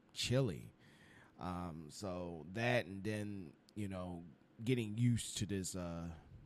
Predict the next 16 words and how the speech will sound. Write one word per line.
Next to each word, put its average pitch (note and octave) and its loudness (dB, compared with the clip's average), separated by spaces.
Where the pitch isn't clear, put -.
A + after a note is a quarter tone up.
unit. F#2+ -6
So E2 -8
I, G#2 0
I'm, F2+ -4
I'm G2 -2
not A#2 4
assigned A2 0
to - -10
'em. F2+ -10
I'm, E2+ -10
I'm, C2+ -14
I'm G2 -8
attached. - -8
So, D2 -8
um, E2+ -8
difference C#3+ -4